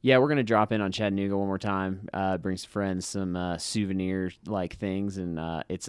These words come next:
actually on the way, so we figured why not, you know? Um, why not make that a stop? Um, which is kinda weird, but, you know, Chattanooga is gonna be that place that we just always go to all the time just because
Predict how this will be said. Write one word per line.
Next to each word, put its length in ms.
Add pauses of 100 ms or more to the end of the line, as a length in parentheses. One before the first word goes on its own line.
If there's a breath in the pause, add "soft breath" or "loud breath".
actually 400
on 200
the 100
way, 340
so 320
we 80
figured 300
why 200
not, 340
you 120
know? 240 (120)
Um, 280
why 140
not 180
make 220
that 240 (160)
a 80
stop? 480 (680 soft breath)
Um, 280
which 120
is 60
kinda 180
weird, 420 (100)
but, 380
you 140
know, 160
Chattanooga 400
is 100
gonna 140
be 100
that 160
place 360
that 200
we 80
just 160
always 220
go 180
to 180
all 100
the 140
time 220
just 220
because 520